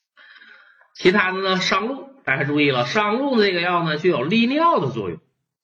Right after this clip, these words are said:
啊，来看菌下主水的嘛，啊，主水药嘛，它具有利尿的作用。而且商陆这个药特别好玩啊，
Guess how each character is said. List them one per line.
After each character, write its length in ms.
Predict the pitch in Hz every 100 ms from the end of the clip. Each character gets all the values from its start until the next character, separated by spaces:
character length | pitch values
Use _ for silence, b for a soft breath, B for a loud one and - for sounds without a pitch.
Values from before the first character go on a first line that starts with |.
| - _ _ _ _ _
啊， 280 | 73 65 65 - _ _ _ _ _ _
来 140 | 76
看 280 | - 90 - - _ _ _ _ _
菌 220 | - 151 110
下 200 | - -
主 200 | 117 165
水 300 | - - -
的 80 |
嘛， 240 | - 113 - _ _ _ _ _
啊， 140 | - - _ _
主 140 | 131
水 160 | 165 -
药 240 | 110 113
嘛， 160 | 95 90
它 100 | -
具 100 | 110
有 100 | 131
利 160 | 113 143
尿 260 | 175 202
的 60 | 110
作 160 | 87 67
用。 100 | - _ _ _ _
而 180 | 196 233
且 140 | 165
商 260 | - 208 233
陆 160 | 285
这 100 | 208
个 60 | 170
药 240 | 165 143
特 100 | 131
别 100 | 160
好 140 | 143 90
玩 240 | 85 107
啊， 340 | 117 101 -